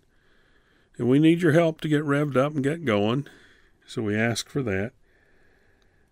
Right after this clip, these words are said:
We ask you to use us today for your honor and glory, that that excellency of thy name would be seen,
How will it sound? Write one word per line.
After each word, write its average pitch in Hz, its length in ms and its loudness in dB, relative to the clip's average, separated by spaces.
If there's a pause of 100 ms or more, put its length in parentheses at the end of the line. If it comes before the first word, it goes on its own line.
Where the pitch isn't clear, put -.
(100)
We 113 160 0
ask 123 340 0
you 131 80 -2
to 117 640 -2 (360)
use 156 360 2
us 139 440 0 (240)
today 127 460 0 (880)
for 117 240 0
your 147 340 2
honor 127 440 -4
and 113 280 -4
glory, 90 600 -4 (1160)
that 101 320 -2
that 107 460 -4 (480)
excellency 120 680 -4
of 104 140 -2
thy 95 160 -2
name 104 580 0 (1040)
would 95 200 -4
be 98 160 -2
seen, 82 680 -2